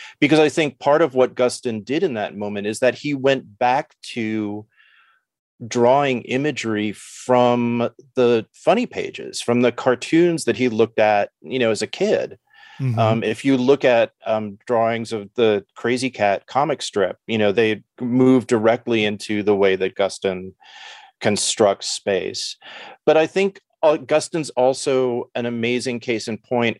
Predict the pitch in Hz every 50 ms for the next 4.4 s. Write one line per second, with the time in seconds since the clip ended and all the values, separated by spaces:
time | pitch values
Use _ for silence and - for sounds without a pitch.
0 | _ - 113 - _ 120 104 110 113 135 165 185 180 135 95 95 95 95 95 -
1 | - - _ _ _ - - - - _ _ - 131 123 - - 156 139 143 143
2 | 135 135 131 123 104 120 113 - - - 131 131 127 - 139 120 113 117 110 107
3 | - - 113 113 107 98 92 107 101 98 - 113 104 92 98 104 104 - - 107
4 | 104 101 98 98 95 - -